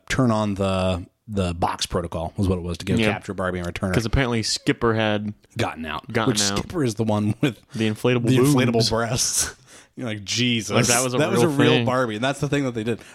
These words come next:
Speaker 1: Every Barbie they referenced was an actual Barbie.
Speaker 2: Mm. <laughs>
Speaker 1: So the ones that are horrifying to you, yeah,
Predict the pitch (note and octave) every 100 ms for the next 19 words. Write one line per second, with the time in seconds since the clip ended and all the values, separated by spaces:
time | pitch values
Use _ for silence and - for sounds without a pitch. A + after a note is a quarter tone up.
0 | - B2+ C#3+ C3+ B2 B2 A2+ A#2 A#2 G2
1 | - A2+ G#2 G#2+ G#2 G2+ G#2+ F#2 G2+ F#2+
2 | E2+ F#2+ A2+ B2+ B2 C3+ A2 A2+ C3 C3+
3 | A#2+ A#2 C3+ B2 C3 A2 G#2+ - G2+ G2
4 | - - - _ A#2+ B2 C3